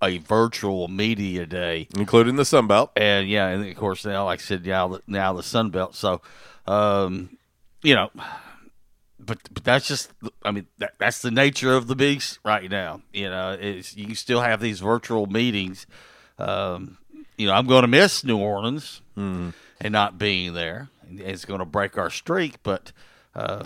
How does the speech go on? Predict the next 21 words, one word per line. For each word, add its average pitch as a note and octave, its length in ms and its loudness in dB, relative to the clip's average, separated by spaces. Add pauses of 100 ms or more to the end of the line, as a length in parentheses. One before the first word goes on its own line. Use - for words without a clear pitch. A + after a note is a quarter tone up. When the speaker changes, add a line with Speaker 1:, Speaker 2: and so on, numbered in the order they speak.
Speaker 1:
it, A#2 180 -10
it C#3+ 160 8
is D#3+ 200 10
what E3+ 140 12
it F#3+ 120 8
is. G3 400 4 (220)
Speaker 2:
But, B2 340 8 (140)
again, A#2+ 580 6
we're A#2+ 220 6
talking A#2 400 8
about, G#2 580 8 (500)
you A2+ 180 2
know, F#2 440 0 (640)
uh, A2 340 6 (100)
<laughs> - 100 -18
that's A#2 260 4
the A2+ 100 2
middle A#2+ 400 6
of, A2 100 2
that's B2 280 6
exactly B2+ 840 6